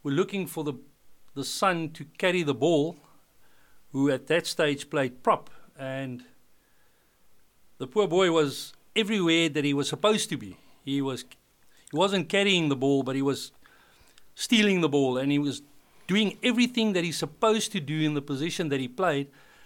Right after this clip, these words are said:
and the father just wanted to see him carry the ball. And in the father's mind, the boy had a, a very average or, or, or bad game,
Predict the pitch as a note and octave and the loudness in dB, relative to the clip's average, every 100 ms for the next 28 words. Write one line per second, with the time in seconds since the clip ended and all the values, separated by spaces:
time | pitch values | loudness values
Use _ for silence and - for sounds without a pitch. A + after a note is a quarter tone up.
0 | - _ - C#3+ D3+ C#3+ F#3 G3 G3+ F3 | -20 _ -6 -2 0 0 2 2 2 -2
1 | F#3 F3 E3+ E3 E3 - F#3+ E3 F3 E3 | -4 -2 -2 -2 -6 -2 -2 0 0 0
2 | D3+ C#3 F#3+ - - _ _ _ _ _ | 0 0 0 0 -8 _ _ _ _ _
3 | _ C#3 C3+ C3+ - G#3 G#3 E3+ D3+ D3 | _ -4 -2 -2 2 4 4 2 2 2
4 | D3+ C#3+ - _ C3+ B2+ D#3+ D3+ C#3+ C#3+ | 2 -2 -10 _ -8 0 4 4 2 0
5 | B2+ A#2+ - _ _ _ A#2+ D3+ E3+ C#3 | 0 -2 -8 _ _ _ -4 -2 -2 -6
6 | - _ _ _ _ _ _ _ _ F3 | -10 _ _ _ _ _ _ _ _ 0
7 | F3 F#3+ D#3 C#3 B2+ A#2 - B2+ A#2+ G2+ | 0 0 -4 -6 -6 -8 -8 -8 -8 -14
8 | - C3+ E3 C3+ C#3+ D3+ F3+ | -6 0 0 0 0 2 0